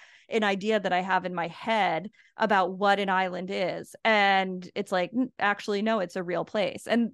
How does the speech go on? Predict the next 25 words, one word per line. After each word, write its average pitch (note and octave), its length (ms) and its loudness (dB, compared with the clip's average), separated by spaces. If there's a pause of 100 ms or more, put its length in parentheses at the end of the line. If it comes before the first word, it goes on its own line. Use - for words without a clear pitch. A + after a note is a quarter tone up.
that, A#3 360 2
that G#3 300 0
is A3 120 -6
a, G3+ 160 -6
something G3 420 -10
that F#3 120 -8
people F#3 400 -8
butt F#3 180 -2
their E3+ 120 -6
heads F3 260 -6
up F3+ 160 -8
against D#3+ 340 -10
a F3 40 -6
lot E3+ 340 -4
in, F3+ 380 -10
in G#3+ 160 -2
those G3+ 220 -4
two C4 180 -6
different A3 340 -4
ways E3+ 320 -6
of, F#3 180 -8
like, F3 360 -4 (580)
either F#3 720 0 (360)
it's G3 280 -8
not, F#3+ 540 0